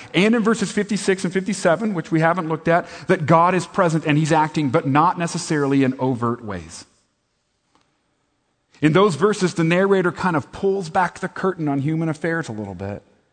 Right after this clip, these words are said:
and shows us what God is doing. We're told that God sends an evil spirit between Abimelech and the citizens of Shechem. Why?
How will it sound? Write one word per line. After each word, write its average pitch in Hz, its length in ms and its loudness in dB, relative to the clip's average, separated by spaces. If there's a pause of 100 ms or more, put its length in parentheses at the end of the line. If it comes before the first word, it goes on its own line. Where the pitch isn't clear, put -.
(300)
and 135 140 2
shows 175 440 0
us 101 240 -4
what 117 200 -10
God 117 420 -6
is 87 140 -16
doing. 92 340 -18 (1700)
We're 151 100 4
told 170 360 2
that 147 80 -4
God 156 300 2
sends 170 300 -2
an 175 80 2
evil 175 240 2
spirit 202 720 -4
between 170 340 0
Abimelech 196 640 2 (140)
and 165 120 4
the 170 60 4
citizens 196 500 0
of 185 80 -2
Shechem. 135 540 -2 (420)
Why? 185 540 2